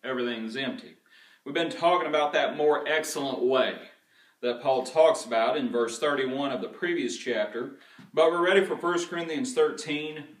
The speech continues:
verse four, if you'd like to follow along with us. First Corinthians thirteen and verse four,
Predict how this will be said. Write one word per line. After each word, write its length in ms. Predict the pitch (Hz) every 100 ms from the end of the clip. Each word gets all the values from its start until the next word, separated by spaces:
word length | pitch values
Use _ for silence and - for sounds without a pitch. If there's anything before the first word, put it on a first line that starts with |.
| -
verse 580 | 135 147 143 - - - _ _ _ -
four, 460 | - 233 - - - -
if 160 | 117 120
you'd 120 | 120
like 180 | 123 120
to 80 |
follow 400 | 120 135 135 127
along 320 | 120 104 98 92
with 100 | 92
us. 120 | -
First 280 | 143 143 -
Corinthians 380 | 147 143 123
thirteen 340 | - 135 - 127
and 80 | 104
verse 180 | 98
four, 440 | - 165 160 143